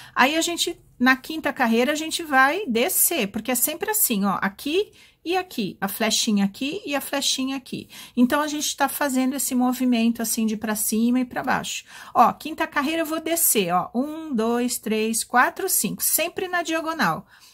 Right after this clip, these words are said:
Quinta carreira, cinco quadradinhos. A sexta, vou subir. Um, dois, três, quatro, cinco, seis, ó, seis com seis.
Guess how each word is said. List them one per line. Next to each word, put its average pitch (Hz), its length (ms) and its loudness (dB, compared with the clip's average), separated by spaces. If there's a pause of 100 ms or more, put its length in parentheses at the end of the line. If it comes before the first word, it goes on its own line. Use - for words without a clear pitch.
(180)
Quinta 190 360 0
carreira, 294 600 0
cinco 220 840 2
quadradinhos. 277 800 -2 (320)
A 262 140 4
sexta, 339 600 2
vou 214 180 0
subir. 247 580 -2 (180)
Um, 247 400 2
dois, 220 460 0
três, 208 480 0
quatro, 202 480 2
cinco, 320 440 -2
seis, 190 440 0
ó, 180 160 2
seis 294 600 0
com 339 200 -8
seis. - 560 -4